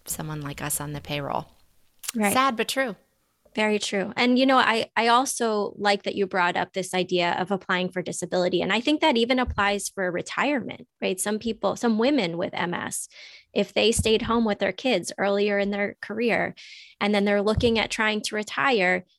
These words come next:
Speaker 2: they may
Speaker 1: Yeah.
Speaker 2: not be getting paid as much, or it might be even harder for them to retire
Speaker 1: Yes.
Speaker 2: because of that time away, which is challenging. It's,
Speaker 1: Yeah.
Speaker 2: it's
Speaker 1: It's really
Speaker 2: terrible.
Speaker 1: awful.
Speaker 2: <laughs>
Speaker 1: It, it's
Speaker 2: Yeah.
Speaker 1: really awful. It is. And it's that sort of thing too, that, you know, we,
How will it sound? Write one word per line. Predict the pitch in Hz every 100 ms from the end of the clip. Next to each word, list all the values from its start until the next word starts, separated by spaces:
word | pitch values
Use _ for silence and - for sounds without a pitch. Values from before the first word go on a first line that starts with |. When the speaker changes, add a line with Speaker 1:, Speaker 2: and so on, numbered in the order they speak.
| _ _ _ -
Speaker 2:
they | 233
may | 247 294
Speaker 1:
Yeah. | 339
Speaker 2:
not | 226 220
be | 220
getting | 214 220 214 208
paid | 240 240 202
as | 175
much, | 180 175 185 - -
or | 202
it |
might | 208 214
be | 220
even | 202 202
harder | 196 196 196 196
for | 190 190
them | 185 175
to | - 180
retire | 175 - - 175 - - - _ _ -
Speaker 1:
Yes. | 185
Speaker 2:
because | 160 202 190 185 180
of | - 190
that | 185 - -
time | 196 175 175 175 - _ -
away, | 180 226 190 - - 226
which | 208 -
is | 196 185 - - _ _
challenging. | - 240 285 202 - -
It's, | - 233 - -
Speaker 1:
Yeah. | 190 156 - - _ -
Speaker 2:
it's | 214
Speaker 1:
It's | -
really | 277 208
Speaker 2:
terrible. | 160 170
Speaker 1:
awful. | - - - 277
Speaker 2:
<laughs> | 240
Speaker 1:
It, | 285
it's | 294 277 254
Speaker 2:
Yeah. |
Speaker 1:
really | 277 262 214
awful. | 220 233 - 170 -
It | 202
is. | 196 175 165 - -
And | 202 208
it's | -
that | 214 220 -
sort | 214
of | 196
thing | - 185 185
too, | - 220 202 190
that, | 185 170 - -
you | 175
know, | 160 147
we, | 151 185 185 -